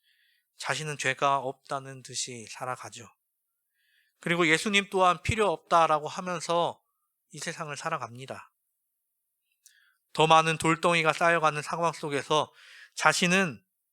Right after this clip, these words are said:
어, 남들 눈에 보일 만큼 큰 죄는 지지 않았기 때문에 "나는 죄인이 아니다" 라며 살아갑니다. 그런데 죄인이 아니라는 그들은 왜 죄의 싹신 사망을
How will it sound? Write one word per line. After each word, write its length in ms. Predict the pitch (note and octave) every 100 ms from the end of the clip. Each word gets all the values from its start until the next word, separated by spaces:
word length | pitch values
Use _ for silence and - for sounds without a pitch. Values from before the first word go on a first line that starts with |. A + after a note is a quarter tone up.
| _ _ _
어, 280 | A#2+ A2+ G#2+
남들 400 | A#2 C#3+ D#3 E3
눈에 240 | C3+ D3
보일 300 | D3+ D#3+ D#3
만큼 320 | D#3 C#3+ - C3+
큰 240 | - G#3+
죄는 280 | F#3 D#3 C#3
지지 260 | - C3+
않았기 340 | C#3 A#2+ B2 C3
때문에 520 | - C3+ A2+ A#2+ A#2+ _ _ _ _ _
"나는 260 | A#2 B2 C#3
죄인이 360 | B2+ B2 C#3
아니다" 520 | C#3+ A#2 A#2+ A#2 - _ _ _ _ _ _ _
라며 340 | G#2+ A2+ A#2+
살아갑니다. 760 | D3+ E3+ E3 B2 G#2 A2+ - - _ _ _ _ _ _ _ _ _ _ _ - - - _
그런데 280 | - F3+ F#3
죄인이 440 | F3 E3+ F#3 F#3
아니라는 420 | E3+ D#3+ E3+ E3 D#3+
그들은 580 | F3 D3+ D#3+ E3+ C#3+ B2+
왜 380 | E3+ E3+ B2+ G#2
죄의 420 | - C3 C#3+ D#3+ D3
싹신 480 | D#3 - - D#3
사망을 680 | C#3 - F3+ E3 C3 D#3+ B2